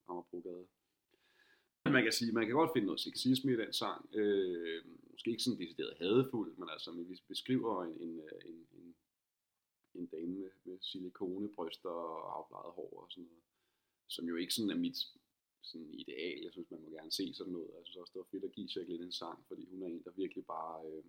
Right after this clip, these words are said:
er sig selv altid. Øh, og hun er som sådan et ret stort forbillede for mig, fordi hun er alt det, jeg ikke er på mange måder. En, der bare har gået på mod og ben i næsen og tror på sig selv og går ned ad gaden i noget, der gør, folk,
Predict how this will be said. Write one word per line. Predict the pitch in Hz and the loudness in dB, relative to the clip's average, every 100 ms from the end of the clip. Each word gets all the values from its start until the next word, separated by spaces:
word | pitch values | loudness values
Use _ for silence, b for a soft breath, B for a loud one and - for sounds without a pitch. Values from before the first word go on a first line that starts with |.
| - | -10
er | |
sig | 85 87 | -6 -4
selv | - 98 - - _ | 0 2 0 -4 _
altid. | 95 80 - 90 78 - - | -6 -2 0 0 -2 -8 -4
Øh, | 85 80 80 | -2 -2 -4
og | |
hun | - 87 | -6 -8
er | |
som | 82 87 | -8 -6
sådan | 87 90 | -4 -2
et | 85 85 | -4 -6
ret | 85 | -10
stort | 85 85 | -10 -10
forbillede | - 82 85 87 87 | -6 -4 -2 -2 -4
for | 85 | -4
mig, | 82 78 82 | -4 -4 -8
fordi | 80 82 | -8 -8
hun | 85 82 | -6 -8
er | 80 _ _ _ _ _ _ _ _ | -10 _ _ _ _ _ _ _ _
alt | 104 - - | 0 2 2
det, | 98 | 4
jeg | 92 107 | 4 6
ikke | 110 92 | 4 4
er | 90 90 | 0 0
på | 95 | 0
mange | 82 85 | 0 0
måder. | 95 82 87 | 0 -2 -2
En, | 90 87 82 | -2 -2 -6
der | 90 | -8
bare | - 82 85 | -6 -6 -6
har | 90 | -8
gået | 95 - | -10 -4
på | 104 92 | -2 -2
mod | 98 92 | -2 -6
og | 92 | -2
ben | 98 90 | -2 0
i | |
næsen | 92 87 85 92 | -2 -2 -2 -6
og | - | -4
tror | 92 85 | -4 -4
på | 90 | -6
sig | 87 | -4
selv | 92 82 80 | -2 -2 -2
og | 85 | -4
går | - 85 85 | -2 -4 -2
ned | 95 95 80 | 0 0 -2
ad | 90 | -6
gaden | 85 82 87 | -4 -2 0
i | 87 | -2
noget, | 82 | -2
der | 85 | -6
gør, | 82 82 - | -8 -10 -6
folk, | 82 | -6